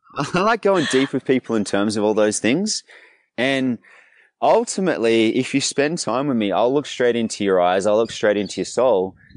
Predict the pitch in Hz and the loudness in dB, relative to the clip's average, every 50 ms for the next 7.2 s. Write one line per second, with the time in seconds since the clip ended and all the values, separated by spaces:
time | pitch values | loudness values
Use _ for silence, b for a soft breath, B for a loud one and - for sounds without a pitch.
0 | B B - 101 117 131 143 156 175 170 156 139 135 143 123 90 80 85 - - | B B -6 -4 -2 0 0 0 0 0 0 0 0 0 0 -2 -4 -6 -12 -20
1 | - - - - _ _ _ _ _ - - - - - - - - - - 123 | -20 -20 -20 -20 _ _ _ _ _ -20 -18 -18 -16 -16 -16 -16 -14 -8 -4 -2
2 | 131 147 151 143 - - - - - - - 139 139 139 - - 156 143 - - | 0 0 0 0 -2 -2 -4 -4 -6 -2 0 0 0 0 0 -4 -8 -6 -2 0
3 | 151 143 175 - - 127 120 117 117 113 104 - - 107 120 147 143 - - 123 | 0 0 0 -2 -4 -6 -4 -4 -4 -4 -4 -4 -4 -4 -4 -4 -4 -4 -2 -2
4 | 117 104 104 107 104 98 95 92 95 110 131 127 107 90 85 - - 110 110 - | 0 0 0 0 0 0 0 0 0 0 0 0 0 -2 -2 -4 -4 -6 -6 -8
5 | - - 117 131 135 - - 123 120 113 135 147 131 139 123 107 104 95 80 80 | -6 -2 -2 -2 -2 -2 -4 -4 -2 0 0 0 0 0 -2 -2 -2 -4 -4 -4
6 | 82 104 - 104 117 120 117 123 123 92 107 110 95 - 90 - - 80 76 82 | -4 -4 -4 -2 -2 0 0 0 0 0 -2 -4 -6 -6 -8 -8 -6 -4 -2 -2
7 | 98 127 143 151 | -2 -2 -4 -8